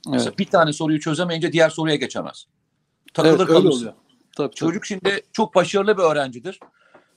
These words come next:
Speaker 1: E, müthiştir. Ama o kadar ağır bir, e, sorular gelir ki darma duman olur. Yapacağı bütün, e, problemleri bile çözmekte zorlanır. Şimdi ben, e,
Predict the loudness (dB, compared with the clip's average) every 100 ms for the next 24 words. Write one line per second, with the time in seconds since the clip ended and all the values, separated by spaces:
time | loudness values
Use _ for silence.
0 | _ -12 -10 -4 -4 -4 -6 -6 -8 -10
1 | _ -8 -4 -2 -4 -4 0 0 0 -2
2 | -4 -6 -10 -12 -18 -16 -12 -12 -10 -8
3 | -4 0 0 -2 -8 -10 -8 -10 -10 _
4 | _ _ _ _ 0 2 2 -4 -6 -10
5 | -12 -16 -20 _ -12 -10 -8 -8 -4 -4
6 | -6 -12 -14 -14 -14 -18 -16 -12 -12 -14
7 | -6 -4 -2 -2 -2 -4 -10 -8 -2 -2
8 | -4 _ _ _ -8 -6 -4 -6 -4 -6
9 | -2 -4 -4 -10 -20 _ _ _ _ -18
10 | -12 -2 0 0 -2 _ _ _ _ -14
11 | -12 -12 -12